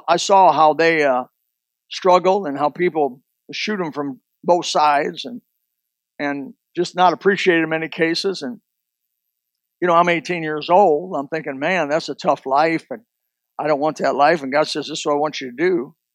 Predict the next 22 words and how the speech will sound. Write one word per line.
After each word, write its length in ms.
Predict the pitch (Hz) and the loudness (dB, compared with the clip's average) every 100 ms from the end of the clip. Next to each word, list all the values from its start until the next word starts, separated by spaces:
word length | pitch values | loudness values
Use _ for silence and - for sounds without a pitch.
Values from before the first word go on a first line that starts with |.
| _ _ _ _ _ _ _ _ - | _ _ _ _ _ _ _ _ -6
And 80 | 147 | -4
I 60 | |
said, 180 | 156 170 | 0 4
"Okay, 380 | 165 180 185 160 | 4 4 2 2
I'm 100 | 143 | 2
gonna 140 | 147 | -2
give 220 | 139 165 160 | -2 0 0
you 80 | |
my 120 | 160 156 | 2 4
life." 240 | 151 135 | 4 2
I'm 140 | 143 | 0
eighteen. 380 | 185 233 208 202 | 0 0 0 2
I 60 | 175 | 4
don't 200 | 196 196 | 4 4
have 160 | 202 | 4
much. 240 | 180 185 196 | 4 2 2
I 60 | |
may 140 | 185 208 | 2 2
not 200 | 202 202 | 2 4
live 160 | 220 | 2
very 180 | 208 226 | 4 4
long. 360 | 220 233 269 | 6 6 4